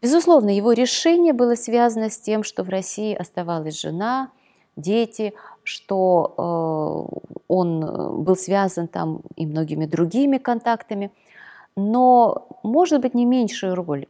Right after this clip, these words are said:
и сыграло его желание продолжать работать, э, в советском кинематографе с теми мастерами, которые тогда его украшали, и в частности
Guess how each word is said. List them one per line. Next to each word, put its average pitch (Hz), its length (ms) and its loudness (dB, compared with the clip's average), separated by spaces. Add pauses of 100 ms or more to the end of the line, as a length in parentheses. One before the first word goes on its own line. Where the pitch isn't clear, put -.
и - 40 -10
сыграло 240 480 0 (180)
его 190 680 -4
желание 247 540 -2 (380)
продолжать 226 480 0
работать, 202 560 -6 (720)
э, - 40 -20 (440)
в - 80 -6
советском 208 480 2
кинематографе 180 800 -4
с - 100 -4
теми 233 280 0
мастерами, 214 680 -4
которые 185 520 -4 (140)
тогда 208 420 0 (100)
его 170 420 -4 (140)
украшали, - 720 -6 (300)
и 185 60 -6
в - 40 -16
частности 277 600 0